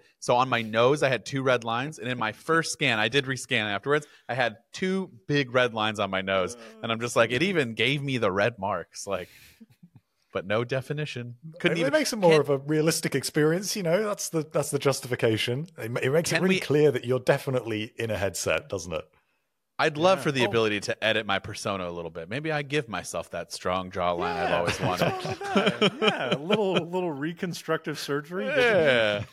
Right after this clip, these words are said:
Speaker 1: Why
Speaker 3: One
Speaker 1: not?
Speaker 3: complaint I do have with the persona that I thought would get better in one one, and it doesn't, is, so I've got a mustache, as you can see, and I have a very small mouth.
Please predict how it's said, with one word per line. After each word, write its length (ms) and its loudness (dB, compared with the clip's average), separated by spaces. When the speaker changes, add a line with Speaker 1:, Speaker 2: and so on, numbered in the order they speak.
Speaker 1:
Why 200 0
Speaker 3:
One 40 2
Speaker 1:
not? 260 4
Speaker 3:
complaint 200 -6
I 80 -4
do 180 -8
have 260 -4
with 100 -6
the 100 -6
persona 460 -6
that 120 -4
I 80 -4
thought 300 -4
would 100 -12
get 140 -8
better 220 -4
in 120 -8
one 200 -6
one, 240 -6
and 160 -10
it 80 -10
doesn't, 400 -8
is, 320 -2
so 160 -10
I've 180 -4
got 140 -2
a 60 -4
mustache, 680 -6
as 140 -10
you 80 -8
can 160 -10
see, 320 -12
and 280 -4
I 100 -2
have 160 -8
a 80 -6
very 260 -4
small 520 -4
mouth. 540 -8